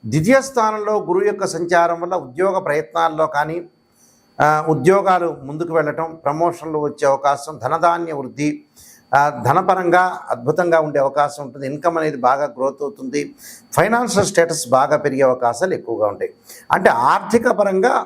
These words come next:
మీ వీళ్ళకి మేలు జరిగే అవకాశాలు ఎక్కువ ఉంటాయి. అంటే ఈ రాశి వాళ్ళకి ఏమిటంటే ద్వితీయ స్థానంలో గురువు యొక్క సంచారం బాగుండటం,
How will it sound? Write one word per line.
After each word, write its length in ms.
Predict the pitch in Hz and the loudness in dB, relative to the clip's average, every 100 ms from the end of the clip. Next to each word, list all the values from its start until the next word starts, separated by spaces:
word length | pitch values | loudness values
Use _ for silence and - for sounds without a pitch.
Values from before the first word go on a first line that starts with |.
| - | -6
మీ 200 | 147 156 | -6 -2
వీళ్ళకి 320 | 160 175 175 | 0 0 -2
మేలు 260 | 143 147 185 | -4 -2 0
జరిగే 240 | 180 165 | 0 2
అవకాశాలు 480 | 151 135 127 127 - | 2 2 -2 -2 -4
ఎక్కువ 220 | - 120 | -6 -10
ఉంటాయి. 200 | 110 - - - - - | -8 -10 -10 -20 -20 -4
అంటే 180 | 170 190 | 2 4
ఈ 140 | 240 185 | 4 4
రాశి 320 | 156 196 226 | 4 2 2
వాళ్ళకి 400 | 220 214 214 175 | 4 2 -2 -6
ఏమిటంటే 460 | 175 170 160 160 175 156 180 - _ _ _ - | -8 -4 -4 0 2 4 0 -6 _ _ _ -6
ద్వితీయ 360 | 117 151 233 247 | -4 2 2 2
స్థానంలో 500 | 247 208 202 196 202 | 0 -2 -2 -2 -2
గురువు 260 | - 165 190 | 0 2 4
యొక్క 220 | 185 175 | 2 -2
సంచారం 500 | 147 151 156 151 139 | -6 -2 0 0 0
బాగుండటం, 580 | 98 120 143 190 175 | -2 -2 0 -2 -2